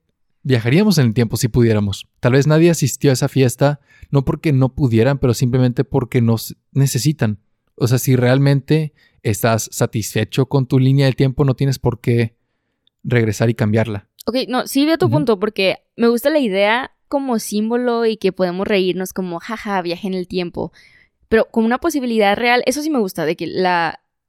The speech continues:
Speaker 2: el concepto de que existe para poder recordarnos algo que sí es real.
Speaker 1: Ujú.
Speaker 2: Pero la posibilidad, eso sí, reitero como en todo el episodio,
Speaker 1: Ujú.
Speaker 2: da miedo.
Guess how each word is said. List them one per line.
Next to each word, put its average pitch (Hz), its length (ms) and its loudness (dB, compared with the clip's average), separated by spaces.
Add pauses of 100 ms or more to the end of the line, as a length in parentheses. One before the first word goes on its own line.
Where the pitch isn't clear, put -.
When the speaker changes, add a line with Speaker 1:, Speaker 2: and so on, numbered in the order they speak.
(160)
Speaker 2:
el 196 160 0
concepto 220 1000 -6
de 202 180 -6
que 185 120 -6
existe 247 600 -8
para 190 260 -2
poder 180 300 -2
recordarnos 196 640 -4
algo 190 260 -2
que 202 140 -6
sí 277 140 -6
es 269 100 -4
real. 180 300 0 (160)
Speaker 1:
Ujú. 117 260 0 (400)
Speaker 2:
Pero 208 480 2
la 190 220 -2
posibilidad, 190 880 -2
eso 269 200 -2
sí, 262 360 -10 (1200)
reitero 202 640 -2
como 247 300 0 (140)
en 185 200 -2
todo 190 180 2
el 208 100 2
episodio, 254 480 2
Speaker 1:
Ujú. 196 80 0 (140)
Speaker 2:
da 208 480 -2
miedo. 175 520 -4